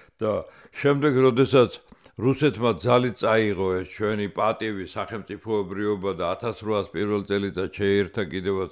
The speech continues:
საქართველო, პავლე, მეფის,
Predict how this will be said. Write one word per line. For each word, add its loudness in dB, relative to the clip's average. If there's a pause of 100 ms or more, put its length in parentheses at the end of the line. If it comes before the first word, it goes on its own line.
საქართველო, -4 (920)
პავლე, 6 (800)
მეფის, -2